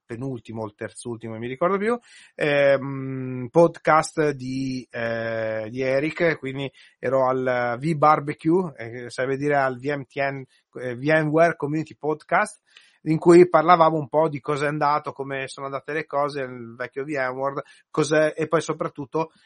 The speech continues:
cosa, cosa abbiamo pianificato, cosa pianificheremo meglio per il duemilaventitré,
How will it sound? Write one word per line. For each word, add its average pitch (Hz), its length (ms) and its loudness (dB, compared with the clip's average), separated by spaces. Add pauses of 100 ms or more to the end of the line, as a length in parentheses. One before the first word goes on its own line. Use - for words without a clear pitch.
(600)
cosa, 160 540 6 (100)
cosa 180 260 4
abbiamo 170 260 4
pianificato, 156 880 -2 (320)
cosa 160 240 4
pianificheremo 139 760 -2
meglio 139 320 -4
per 131 140 -10
il 131 80 -8
duemilaventitré, 151 800 -4